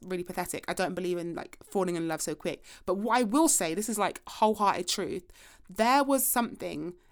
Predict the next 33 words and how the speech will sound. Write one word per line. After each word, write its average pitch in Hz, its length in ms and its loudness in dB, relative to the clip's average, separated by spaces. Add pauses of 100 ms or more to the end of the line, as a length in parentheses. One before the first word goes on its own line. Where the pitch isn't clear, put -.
(120)
established 190 800 0
in 190 160 -2
the 180 60 -4
car 165 540 -4
that 170 240 -2
evening 175 420 -4
on 175 140 -4
that - 160 -6
first 170 280 -4
date 156 300 -8
that - 140 -4
I've 180 100 -6
never 175 240 -2
felt 175 240 -6
before. 165 380 -10 (1000)
There 247 140 6
was 277 160 2
a 269 40 2
connection - 840 -4 (420)
that 190 180 -2
we 196 120 -4
shared, - 600 -6 (720)
a 208 80 -2
vibe 170 640 0 (640)
that - 140 -2
I 185 100 2
had 185 320 -6
with 170 160 -8
him 165 400 -10 (240)
that - 160 -6
gave 185 180 0
me 185 100 -2
butterflies. 170 720 -6